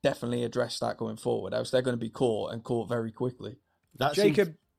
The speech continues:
Speaker 3: sorry, Alex,
Speaker 2: No,
Speaker 3: go
Speaker 2: go on.
Speaker 3: for it.
Speaker 2: No, go for it.
Speaker 3: Ja-, Jacob S in the chat says, "I think they got transfixed with their porpoising problem, turned their attention to solving that rather than making the car go fast, and got tricked by Brazil Grand Prix last year." And I think that is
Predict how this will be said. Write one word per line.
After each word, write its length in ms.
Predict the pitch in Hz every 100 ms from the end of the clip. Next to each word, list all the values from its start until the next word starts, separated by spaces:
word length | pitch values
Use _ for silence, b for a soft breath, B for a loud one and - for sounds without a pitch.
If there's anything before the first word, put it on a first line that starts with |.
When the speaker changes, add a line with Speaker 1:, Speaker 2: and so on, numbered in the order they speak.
| _ _
Speaker 3:
sorry, 340 | - 175 123
Alex, 160 | 113 110
Speaker 2:
No, 120 | 113
Speaker 3:
go 100 | 113
Speaker 2:
go 40 | 120
on. 60 |
Speaker 3:
for 100 | 117
it. 80 | 107 -
Speaker 2:
No, 100 | 123
go 120 | 131
for 120 | 127
it. 80 | 120
Speaker 3:
Ja-, 220 | 208 214 -
Jacob 320 | 233 226 208
S 200 | 208 180
in 120 | 170
the 80 | 160
chat 380 | 143 160 127 -
says, 340 | - 135 127 -
"I 80 | 165
think 240 | - 180
they 100 | 160
got 160 | 147 147
transfixed 640 | - 143 139 - 185 -
with 120 | 160
their 100 | 139
porpoising 500 | 131 185 170 127 117
problem, 400 | 113 120 123 120 b b b
turned 220 | 190 190
their 120 | 175
attention 360 | 151 160 143 135
to 80 | 139
solving 460 | - 156 143 139
that 220 | 135 139 -
rather 320 | 143 139 131
than 100 | 131
making 240 | 123 123
the 80 | 117
car 240 | - 185
go 140 | 135 110
fast, 360 | - 110 113 113
and 100 | 131
got 160 | 120
tricked 360 | - 160 123 -
by 160 | 123
Brazil 440 | 117 127 120 127 120
Grand 300 | 127 120 113
Prix 160 | 143
last 260 | 123 110 -
year." 120 | 95 b b
And 100 | 220
I 120 | 240 220
think 200 | 403 220
that 140 | 185
is 160 | 185